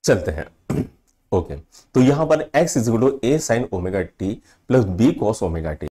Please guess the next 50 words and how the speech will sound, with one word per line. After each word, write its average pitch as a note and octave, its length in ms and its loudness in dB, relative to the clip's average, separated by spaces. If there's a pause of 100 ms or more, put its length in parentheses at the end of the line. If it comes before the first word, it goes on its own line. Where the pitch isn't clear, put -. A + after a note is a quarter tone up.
(120)
हम A3+ 160 4
क्या A3+ 140 4
करेंगे? E3 320 2
सबसे F3 280 -2
पहले D#3+ 180 2
तो F#3+ 60 4
इसको F#3 220 2
थोड़ा D3+ 380 4
सा G#3+ 100 4
चेंज A2 300 0
कर E2+ 100 -2
देंगे। D#2 360 -8 (340)
तो G#3 80 4
हमें G3+ 300 4
पता D#3 200 2
है G2 80 2
बच्चों, F2 260 0
sin E3+ 440 2
omega A2+ 440 2
t B2 100 -2
plus E3+ 240 -2 (120)
pi E2+ 160 2
by C#3 160 6
two F3 140 4
क्या E3+ 100 4
होता D#3 200 2
है? E3 180 -2
cos C#3 280 0
omega D#3 320 2
t। D#3 120 -2 (380)
तो D4 80 4
यहां A3+ 340 4
पर D4+ 140 2
हम G#3 380 0
cos A#3+ 340 4
omega E3 400 4
t G#2+ 80 2
की G2 120 0
जगह E2+ 260 -2
पे C#3 160 -2
sin G#3 460 0
omega F#2 360 -2 (100)
t B2+ 100 2
plus - 300 -4 (100)
pi D#2+ 120 0
by F2+ 140 0
two F#2 120 -4
कर F#2+ 120 -2
देते F2+ 240 -6
हैं, F2 160 -4